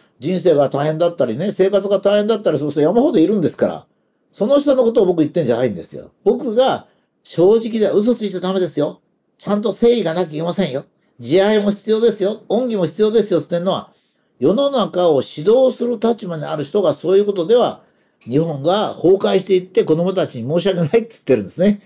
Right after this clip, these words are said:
あ、ということで、今日はこのコメントに対しては三回もね、お話ししましたが、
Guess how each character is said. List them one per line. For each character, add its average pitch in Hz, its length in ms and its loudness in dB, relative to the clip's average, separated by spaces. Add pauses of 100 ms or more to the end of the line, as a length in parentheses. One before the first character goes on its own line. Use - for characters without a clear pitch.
あ、 180 140 -4
と 254 80 0
い 254 40 2
う 254 40 2
こ 247 80 2
と 165 100 -2
で、 120 260 -2 (500)
今 214 120 4
日 151 60 6
は 156 420 4
こ 156 100 -10
の 139 240 -2
コ - 120 -2
メ 214 120 2
ン 208 60 0
ト 220 120 4
に 190 60 -2
対 202 180 4
し - 60 -4
て 156 60 2
は 127 80 2
三 208 220 -2
回 240 180 0
も 135 100 -4
ね、 165 200 -6 (140)
お 131 80 -4
話 151 220 0
し - 20 -16
し 170 60 -6
ま 165 120 2
し - 60 -4
た 101 120 -4
が、 98 180 -14